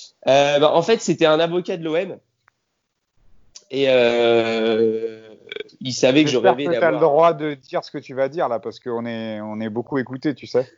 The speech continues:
Speaker 2: Un avocat de l'O M, c'est quoi ? On, on
Speaker 1: C'était,
Speaker 2: met, on
Speaker 1: oui,
Speaker 2: met les
Speaker 1: c'est
Speaker 2: pieds dans un truc qu'on maîtrise peut-être pas trop, là.
Speaker 1: Non, mais c'était un mec qui bossait pour, euh, pour l'O M et il, il savait que je rêvais d'avoir un, le maillot d'un joueur. À l'époque, Valbuena, c'était, euh, l'idole de beaucoup de monde, donc il m'avait, euh, il m'avait filé ce maillot.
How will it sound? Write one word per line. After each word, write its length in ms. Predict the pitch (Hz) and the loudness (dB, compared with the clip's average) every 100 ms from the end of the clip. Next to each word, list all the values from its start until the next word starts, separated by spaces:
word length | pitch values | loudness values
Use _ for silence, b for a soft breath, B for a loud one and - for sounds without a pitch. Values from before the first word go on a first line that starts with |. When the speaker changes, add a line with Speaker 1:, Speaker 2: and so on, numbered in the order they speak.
| _ - | _ -6
Speaker 2:
Un 140 | 120 | 0
avocat 380 | 127 123 127 131 | 2 2 2 2
de 60 | 120 | 2
l'O 140 | 120 | 2
M, 160 | 147 143 | 2 -2
c'est 140 | - | -10
quoi ? 200 | - - B B B - | -12 -12 B B B -2
On, 80 | 135 | 0
on 100 | 127 | 4
Speaker 1:
C'était, 140 | 151 | 6
Speaker 2:
met, 160 | 143 143 | 6 6
on 120 | 147 | 4
Speaker 1:
oui, 60 | |
Speaker 2:
met 100 | 160 | 2
les 80 | 156 | 2
Speaker 1:
c'est 80 | 156 | 0
Speaker 2:
pieds 120 | 185 | -2
dans 120 | 165 156 | 2 2
un 100 | 151 | 2
truc 180 | 190 | 0
qu'on 100 | 170 | -2
maîtrise 320 | 160 151 160 - | -2 -2 -6 -8
peut-être 340 | 156 151 143 | -8 -8 -6
pas 120 | 156 | -6
trop, 260 | 151 143 110 | -6 -10 -14
là. 80 | 87 | 0
Speaker 1:
Non, 220 | 170 302 | 2 4
mais 100 | 208 | 2
c'était 240 | 147 147 156 | 0 2 4
un 100 | 165 | 6
mec 180 | 185 | 2
qui 120 | 185 160 | 2 2
bossait 360 | 143 151 185 | 2 2 2
pour, 260 | 185 147 131 | 0 0 0
euh, 420 | 131 131 131 131 | 0 -2 -4 -6
pour 180 | 131 143 | -2 0
l'O 120 | 147 | 0
M 180 | 185 208 | 0 -2
et 100 | 160 | -6
il, 720 | 139 131 135 135 135 135 131 131 | -8 -10 -16 -18 -20 -20 -20 -16
il 60 | |
savait 360 | - 151 160 175 | -6 -2 -2 -4
que 60 | |
je 100 | 160 | -6
rêvais 300 | 143 139 147 | -8 -6 -4
d'avoir 320 | 160 135 135 127 | -4 -4 -6 -6
un, 260 | 123 117 | -6 -8
le 100 | 123 | -10
maillot 260 | 127 131 139 | -8 -8 -6
d'un 140 | 135 | -8
joueur. 320 | 131 131 180 220 _ _ _ _ _ | -10 -12 -14 -14 _ _ _ _ _
À 100 | 117 | -10
l'époque, 320 | 135 139 156 | -10 -8 -10
Valbuena, 480 | 127 135 123 139 147 | -8 -8 -8 -10 -12
c'était, 560 | 147 113 - 120 113 101 | -14 -18 -14 -12 -10 -10
euh, 80 | 107 | -10
l'idole 400 | 104 117 131 139 | -10 -6 -2 -2
de 80 | 127 | -2
beaucoup 260 | 120 123 127 | -8 -8 -4
de 60 | |
monde, 240 | 143 214 151 | -2 -2 0
donc 280 | 170 185 | -2 0
il 80 | 156 | 0
m'avait, 360 | 131 127 165 156 | 2 4 2 0
euh, 380 | 107 90 76 76 | -2 -6 -10 -12
il 80 | 127 | -6
m'avait 220 | 120 156 | -4 -4
filé 260 | - 156 160 | -6 -10 -10
ce 120 | - | -8
maillot. 240 | 135 120 | -6 -6